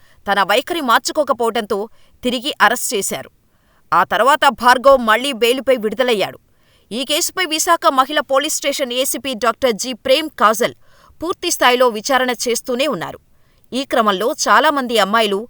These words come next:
భార్గవ్ బాధితుల జాబితాలో ఉన్నట్టు గుర్తించారు. సోషల్ మీడియా ఫేమ్‌ను వాడుకొని తన కామ కోరికలు, అవసరాలు తీర్చుకునేందుకు వాడుకున్నట్టు నిర్ధారించారు. దీనికి తోడు అమాయక యువతులను నమ్మించి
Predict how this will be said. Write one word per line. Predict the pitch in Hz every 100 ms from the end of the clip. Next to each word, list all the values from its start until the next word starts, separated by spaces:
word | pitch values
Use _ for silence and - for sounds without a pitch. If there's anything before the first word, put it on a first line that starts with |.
| - _ -
భార్గవ్ | 165 214 233 262 240
బాధితుల | 196 226 277 285 240
జాబితాలో | 233 214 233 254 233 208
ఉన్నట్టు | 185 226 -
గుర్తించారు. | 247 190 - 240 - 147 - _ _ _ _ _
సోషల్ | - 311 381 392
మీడియా | 359 320 302
ఫేమ్‌ను | - 254 277 285
వాడుకొని | 226 190 226 226 214 254 - _ _ _
తన | 185 185
కామ | - 202 233 262
కోరికలు, | - 214 233 240 180 226 - 180
అవసరాలు | 220 - 285 277
తీర్చుకునేందుకు | 247 247 240 - 247 233 220 220 226
వాడుకున్నట్టు | 180 190 233 233 196 -
నిర్ధారించారు. | 220 226 175 220 233 208 - 139 139 _ _ _ _ -
దీనికి | 156 202 190 190
తోడు | 185 220 294 _ _ _ -
అమాయక | 196 254 330 330
యువతులను | 262 220 262 269 226 208
నమ్మించి | 175 202 233 -